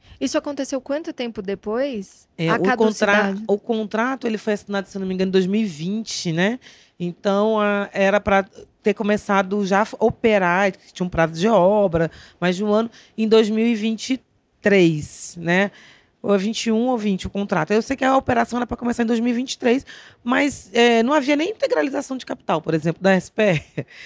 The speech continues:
Speaker 2: Então, assim, faltava muita coisa.
Speaker 1: Sim.
Speaker 2: Não era um pouco, não.
Speaker 1: E o outro concessionário já tá operando?
Speaker 2: Os outros concessionários já estão operando. Começaram a operar um an-, quase um ano atrás já. Então,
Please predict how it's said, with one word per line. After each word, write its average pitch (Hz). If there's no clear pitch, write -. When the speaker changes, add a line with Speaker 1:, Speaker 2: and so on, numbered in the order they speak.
Speaker 2:
Então, 190
assim, 214
faltava 220
muita 226
coisa. -
Speaker 1:
Sim. 247
Speaker 2:
Não 208
era 233
um 240
pouco, 247
não. 175
Speaker 1:
E 294
o 285
outro 269
concessionário 262
já 254
tá 269
operando? 233
Speaker 2:
Os 240
outros 214
concessionários 262
já 480
estão -
operando. 403
Começaram 196
a -
operar 208
um 240
an-, 202
quase 220
um 254
ano 226
atrás 190
já. 175
Então, 196